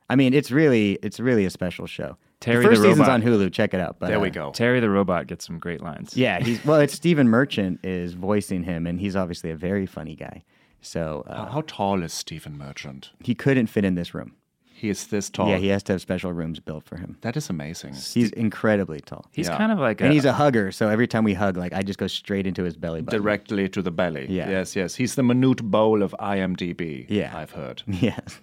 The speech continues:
Speaker 3: Yes.
Speaker 2: I feel like Stephen Merchant's a bit of an underrated comedy guy in America that I, I feel like he should be more famous than he is, you know?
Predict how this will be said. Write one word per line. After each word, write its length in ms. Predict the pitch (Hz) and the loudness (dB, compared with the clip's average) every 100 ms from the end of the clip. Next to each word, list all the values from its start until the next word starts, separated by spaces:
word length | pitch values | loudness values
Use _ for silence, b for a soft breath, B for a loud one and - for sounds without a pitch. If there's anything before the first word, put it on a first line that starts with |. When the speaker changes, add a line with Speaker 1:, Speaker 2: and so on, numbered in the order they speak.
| - | -14
Speaker 3:
Yes. 160 | 78 | -12
Speaker 2:
I 20 | - | -6
feel 100 | 185 | -6
like 100 | 175 | -4
Stephen 280 | - 131 113 | -4 -4 -2
Merchant's 340 | 104 - 101 | -4 -4 -6
a 60 | 95 | -2
bit 180 | 90 95 | 0 0
of 80 | |
an 140 | 90 87 | 0 -2
underrated 760 | 90 87 85 87 85 82 78 _ - | -2 -4 -4 -2 -2 -4 -8 _ -12
comedy 420 | - 104 98 87 | -4 -2 -2 -4
guy 340 | 78 90 95 92 85 | -6 -4 -2 -2 -4
in 80 | 85 | -4
America 600 | 85 107 113 - 87 85 _ _ - - | -2 -2 -2 -4 -4 -6 _ _ -20 -8
that 240 | 95 - _ _ _ | -8 -8 _ _ _
I, 60 | - | -8
I 180 | 101 120 | -6 -4
feel 140 | 156 | 0
like 100 | 147 | 0
he 60 | 147 | 0
should 320 | - 160 120 | -2 -2 0
be 160 | 120 104 | 2 4
more 240 | 104 117 | 4 2
famous 400 | - 123 123 117 | 0 -2 0 -2
than 100 | 117 | -2
he 140 | 113 | -2
is, 360 | 127 78 - - 92 90 | 0 -2 -6 -12 -12 -12
you 140 | - 95 | -8 -2
know? 160 | 98 | -2